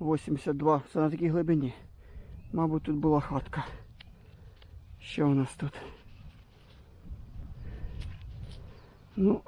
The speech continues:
може, тут була груба, тому що... Друзі, монети такі страшні. Я думаю, що, мабуть, царьок. Надо, конечно, тут би, <laughs> ну, Василь Васильович,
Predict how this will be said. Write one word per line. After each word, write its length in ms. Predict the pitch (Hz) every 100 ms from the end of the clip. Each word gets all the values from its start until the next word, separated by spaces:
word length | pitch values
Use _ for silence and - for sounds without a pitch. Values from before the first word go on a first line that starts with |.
| 208
може, 260 | 180 170 170
тут 120 | 160
була 240 | 165 165
груба, 300 | 156 208 175
тому 360 | - - 165 175
що... 280 | - 170 143 - _ _ _ _ - - _ - _ -
Друзі, 360 | 180 156 151
монети 380 | 151 156 170 160
такі 300 | - 147 165
страшні. 560 | - 147 151 - 139 120 - _ _ _ _ _ _ _ _ _ _ _ _ _ _ _ _ _ _ _ _ _ _ _ _ _ _ _ _ _ - - - - -
Я 180 | - 165
думаю, 320 | 180 165 160
що, 200 | - -
мабуть, 320 | 160 156 151
царьок. 640 | - 165 165 214 220 - - - - - - - - - - - - - - - -
Надо, 260 | 196 156 156
конечно, 380 | 170 165 175
тут 240 | 156 165 147
би, 160 | 160 - - - - -
<laughs> 880 | 202 - 220 - - - - 165
ну, 140 | 247 175
Василь 300 | 170 - 170
Васильович, 580 | 170 - 170 165 160